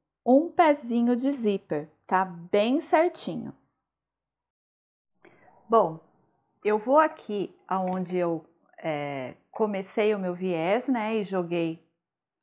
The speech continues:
o final dele por cima desse arremate. Aí eu vou tirar um,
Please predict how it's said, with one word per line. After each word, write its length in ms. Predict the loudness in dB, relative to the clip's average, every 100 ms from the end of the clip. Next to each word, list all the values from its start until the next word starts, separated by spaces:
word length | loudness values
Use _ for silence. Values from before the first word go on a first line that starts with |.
| _
o 60 | -16
final 500 | -10 -6 -2 -2 -2
dele 420 | -2 -2 -2 -6
por 280 | -8 -6 -6
cima 500 | -8 -14 -8 -6 -4
desse 260 | -6 -6
arremate. 880 | -6 -6 -8 -6 -8 -8 -8 -10 -10 _ _ _ _ _ _ _ _ _ _ -6
Aí 120 | -4
eu 80 | -4
vou 100 | -8
tirar 380 | -4 0 0
um, 240 | 0 -6